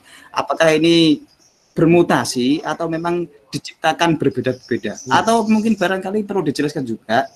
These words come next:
Speaker 1: apakah corona ini dicipta-, diciptakan manusia atau secara natural gitu, dokter?
Speaker 2: Ya,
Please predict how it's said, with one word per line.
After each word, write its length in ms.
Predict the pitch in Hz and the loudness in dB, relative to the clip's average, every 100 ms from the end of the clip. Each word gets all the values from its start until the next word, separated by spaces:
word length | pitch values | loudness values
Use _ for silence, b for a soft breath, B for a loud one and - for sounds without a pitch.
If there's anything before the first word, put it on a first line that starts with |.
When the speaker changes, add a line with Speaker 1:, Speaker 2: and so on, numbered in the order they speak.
| _ _ _ _ | _ _ _ _
Speaker 1:
apakah 360 | 139 - 175 165 | -6 -2 -4 -2
corona 320 | 165 160 175 | 0 0 -2
ini 80 | 180 | -4
dicipta-, 520 | - 208 - 165 - _ | -4 -4 0 -2 -2 _
diciptakan 580 | - 160 175 - 160 160 | -2 0 0 -2 -2 0
manusia 720 | 160 151 143 120 110 143 - | 4 4 2 0 -4 -4 -4
atau 420 | 151 151 170 160 | -8 -4 -4 -4
secara 320 | 160 - 165 | -6 -2 0
natural 520 | 160 160 - 165 175 117 | 0 0 0 0 0 0
gitu, 180 | 110 110 | -2 -6
dokter? 200 | - 85 - _ _ _ _ _ _ _ _ _ _ _ _ _ _ _ _ _ _ _ _ _ _ _ _ _ _ _ _ _ _ _ _ _ _ - _ _ _ _ _ _ _ _ _ _ _ _ _ | -12 -20 -20 _ _ _ _ _ _ _ _ _ _ _ _ _ _ _ _ _ _ _ _ _ _ _ _ _ _ _ _ _ _ _ _ _ _ -20 _ _ _ _ _ _ _ _ _ _ _ _ _
Speaker 2:
Ya, 320 | 139 127 | -6 -6